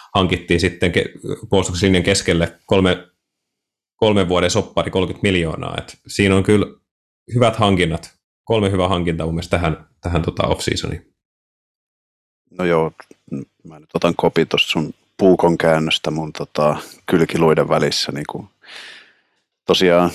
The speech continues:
Speaker 2: D J Jonesin Eternal Love, äh,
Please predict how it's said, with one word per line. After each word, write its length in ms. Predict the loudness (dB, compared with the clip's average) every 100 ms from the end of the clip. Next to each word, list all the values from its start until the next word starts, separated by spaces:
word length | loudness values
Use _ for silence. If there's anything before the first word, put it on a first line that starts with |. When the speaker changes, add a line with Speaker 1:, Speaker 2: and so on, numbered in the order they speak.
| -4
Speaker 2:
D 40 | -2
J 260 | -2 0 0 0
Jonesin 580 | -2 -2 -6 -8 -8 -12 _ -10
Eternal 540 | -6 -2 0 2 2
Love, 300 | 4 4 2 -4 _ _ _ _ _ _ _ _ _ _ _ -16 -16 _ _
äh, 60 | -6